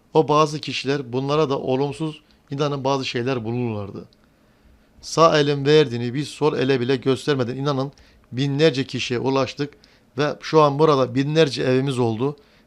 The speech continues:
Kapıları bize sonuna kadar açık olan binlerce evimiz de mevcut artık.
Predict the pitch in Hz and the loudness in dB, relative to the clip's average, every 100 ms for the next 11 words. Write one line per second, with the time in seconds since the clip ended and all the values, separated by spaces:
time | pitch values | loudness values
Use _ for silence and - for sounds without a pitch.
0 | - 139 139 147 143 139 127 135 135 151 | -8 -2 0 0 0 -2 -4 -4 -2 -2
1 | 143 131 135 135 131 - 143 123 135 147 | -2 -2 -2 -2 -4 -4 -4 -2 -2 -2
2 | _ _ - 120 143 151 151 131 120 131 | _ _ -6 -2 0 2 2 2 -4 -4
3 | 117 131 120 113 107 107 101 - | -4 -4 -2 -4 -6 -12 -16 -20